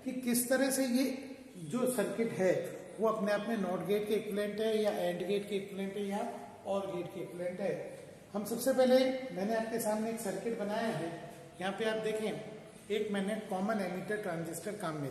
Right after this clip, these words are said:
लिया है। जैसा आप जानते हैं ट्रांजिस्टर में तीन रीजन होते हैं। हमारा पहला रीजन कट ऑफ रीजन, एक्टिव रीजन and, अ, तीसरा होता है सैचुरेशन रीजन।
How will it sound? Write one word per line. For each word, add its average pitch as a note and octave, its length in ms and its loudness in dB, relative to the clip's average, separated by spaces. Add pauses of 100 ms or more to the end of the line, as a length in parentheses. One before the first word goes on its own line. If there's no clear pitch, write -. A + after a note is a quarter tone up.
लिया G#2+ 160 -8
है। - 80 -12 (580)
जैसा F#3 220 4
आप G3+ 120 2
जानते F#3+ 400 2
हैं E3+ 180 0 (460)
ट्रांजिस्टर G3+ 600 0
में A3+ 500 0
तीन G#3+ 220 0
रीजन F#3+ 340 2
होते F#3 300 0
हैं। - 460 -4 (1000)
हमारा G3 360 4 (840)
पहला F3 240 6
रीजन G#3 580 2 (160)
कट D#3 160 -2
ऑफ F#3 200 2
रीजन, G3 440 2
एक्टिव F3 380 0
रीजन F#3 400 2
and, - 180 -6 (460)
अ, D#3+ 180 2 (160)
तीसरा F#3+ 300 0
होता F3+ 340 0
है F#3 160 0
सैचुरेशन F3 560 -2
रीजन। - 380 -10